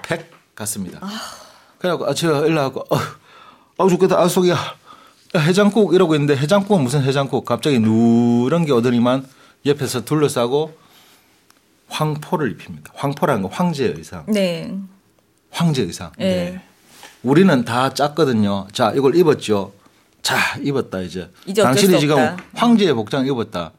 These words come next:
Speaker 1: 그냥 역모로 죽을래. 그냥 쿠데타를 할래.
Speaker 2: 음.
Speaker 1: 우리는 당신한테 무조건 밀 테니까네. 그래가지고 본의 아니게 "어, 이게 뭐야? 야, 해장국 아직 먹기도 전인데 이게 무슨 일이냐?"
Speaker 2: 음.
Speaker 1: 그러다 보니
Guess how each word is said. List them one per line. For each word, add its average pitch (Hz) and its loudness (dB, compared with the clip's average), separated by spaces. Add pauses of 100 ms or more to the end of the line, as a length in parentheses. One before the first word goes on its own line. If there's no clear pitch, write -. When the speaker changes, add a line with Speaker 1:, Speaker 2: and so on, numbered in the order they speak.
(200)
Speaker 1:
그냥 160 -2
역모로 185 2
죽을래. 87 -6
그냥 113 -8
쿠데타를 110 -8
할래. 92 -14
Speaker 2:
음. 185 -10
Speaker 1:
우리는 123 0
당신한테 131 -6
무조건 92 -8
밀 82 -10
테니까네. 90 -8 (360)
그래가지고 147 -4 (520)
본의 175 2
아니게 139 -4 (300)
"어, 196 4 (200)
이게 180 4
뭐야? 123 4 (160)
야, 180 6
해장국 226 0
아직 185 4
먹기도 196 2
전인데 151 -2
이게 165 -2
무슨 131 0
일이냐?" 135 -2
Speaker 2:
음. 185 -6
Speaker 1:
그러다 190 4
보니 175 -2